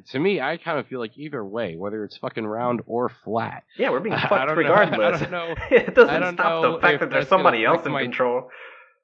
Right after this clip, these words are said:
Speaker 1: Is that, yeah, is that gonna affect my day-to-day life too much? Not really. Do I really need to know why gravity works? I guess not. I don't know. But, um,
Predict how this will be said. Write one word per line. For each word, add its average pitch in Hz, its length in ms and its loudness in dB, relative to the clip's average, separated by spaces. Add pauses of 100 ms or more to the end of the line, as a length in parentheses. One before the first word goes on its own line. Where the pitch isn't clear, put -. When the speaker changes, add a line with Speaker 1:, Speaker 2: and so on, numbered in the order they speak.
(200)
Speaker 1:
Is 131 140 -10
that, 151 160 -6
yeah, 135 220 -4
is 117 60 -8
that 143 80 -6
gonna 156 120 -6
affect 156 300 -6
my 139 100 -4
day-to-day 135 420 -6
life 127 300 -4
too 147 80 -2
much? 135 260 -6
Not 120 220 -4
really. 117 380 -2
Do 104 140 -2
I 110 40 0
really 127 320 2
need 143 300 0
to 175 120 -4
know 170 220 0
why 165 200 -2
gravity 160 440 -6
works? 160 320 -8
I - 100 -10
guess 233 280 -6
not. 175 480 -4 (280)
I 147 160 -6
don't 156 280 -4
know. 147 340 0
But, 123 300 0
um, 113 420 0